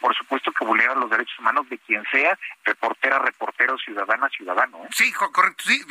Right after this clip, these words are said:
Speaker 2: puede ser cualquier ciudadano, y en esto estoy completamente de acuerdo. Sin embargo, bueno, pues era una persona que realizaba un trabajo, ¿no? Y que le fue impedido de una manera en donde yo creo que no tenía nada que ver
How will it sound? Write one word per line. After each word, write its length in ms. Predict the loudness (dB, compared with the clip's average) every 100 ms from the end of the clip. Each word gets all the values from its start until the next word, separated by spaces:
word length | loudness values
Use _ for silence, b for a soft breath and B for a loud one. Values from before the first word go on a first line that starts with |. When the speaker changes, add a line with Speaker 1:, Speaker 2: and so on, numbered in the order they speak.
| -6 -6 -6 -6 -4
Speaker 2:
puede 180 | 0 2
ser 160 | 2 2
cualquier 400 | 0 0 0 2
ciudadano, 580 | 2 2 0 2 0 2
y 100 | 0
en 60 |
esto 200 | 0 -2
estoy 100 | -4
completamente 640 | -4 -2 0 0 0 2 2
de 80 | 0
acuerdo. 360 | 2 0 -2 -10 B B B
Sin 260 | 4 4
embargo, 380 | 4 4 2 0
bueno, 160 | -6 -4
pues 100 | -2
era 100 | 2
una 140 | 2
persona 320 | 2 0 0
que 100 | 0 0
realizaba 480 | 0 2 2 2 -4
un 140 | -6
trabajo, 440 | 0 2 2 0 -4
¿no? 160 | -8 -4
Y 100 | -2
que 140 | 0
le 100 | 0
fue 160 | 2 0
impedido 440 | 2 0 2 0
de 80 | -2
una 160 | -2 0
manera 480 | 0 2 2 2 -2 B B B B -2
en 160 | 0
donde 300 | 0 0 0
yo 120 | 0
creo 100 | 0
que 100 | 0
no 120 | -2 0
tenía 260 | 0 2
nada 260 | 2 2 2
que 160 | 0
ver 240 | 0 2